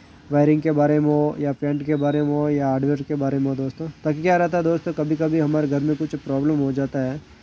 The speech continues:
तो हम वीडियो के माध्यम से भी सॉल्व कर सकते हैं दोस्तों। तो कैसे नल लगाया जाता है, कैसे उसको वापस खोला जाता है,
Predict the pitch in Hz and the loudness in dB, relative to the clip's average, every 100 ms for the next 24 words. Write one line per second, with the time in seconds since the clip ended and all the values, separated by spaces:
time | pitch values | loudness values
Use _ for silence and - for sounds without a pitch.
0 | - - - - - 165 165 180 185 180 | -20 -20 -20 -10 0 2 2 2 2 2
1 | 175 160 160 170 160 165 170 160 156 160 | 2 2 2 0 -2 -2 -2 0 -2 0
2 | 151 139 139 135 143 143 131 156 170 - | -2 -4 -4 -4 -2 -4 -4 -8 -8 -14
3 | - - - - - - - - - - | -20 -20 -20 -20 -20 -20 -20 -20 -20 -20
4 | - - - - - 143 156 156 170 156 | -20 -20 -20 -20 -12 -4 0 2 2 2
5 | 156 147 147 147 143 135 151 139 151 160 | 4 4 4 4 2 0 -2 -2 -2 0
6 | 143 - 147 139 147 - 139 143 139 131 | -2 -2 -4 -2 -6 -2 0 2 0 0
7 | 143 139 135 | 0 0 -2